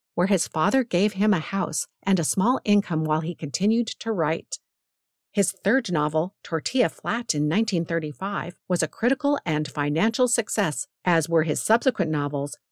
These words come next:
In Dubious Battle in nineteen thirty-five and Of Mice and Men in nineteen thirty-seven,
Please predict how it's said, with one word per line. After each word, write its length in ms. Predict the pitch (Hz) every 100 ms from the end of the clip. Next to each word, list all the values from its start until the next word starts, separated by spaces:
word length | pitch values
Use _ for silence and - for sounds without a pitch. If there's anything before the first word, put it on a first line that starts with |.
| _ -
In 220 | 196 175
Dubious 420 | 151 214 185 135 -
Battle 340 | 143 185 180
in 120 | 147
nineteen 340 | 151 175 165 160
thirty-five 720 | 156 135 123 180 131 156 _ _ _
and 400 | 175 180 147 180 _ _ _
Of 200 | 208 196
Mice 300 | 185 226 -
and 120 | 180
Men 220 | 147 190 170
in 80 |
nineteen 320 | 147 196 214 196
thirty-seven, 720 | 180 165 160 185 180 139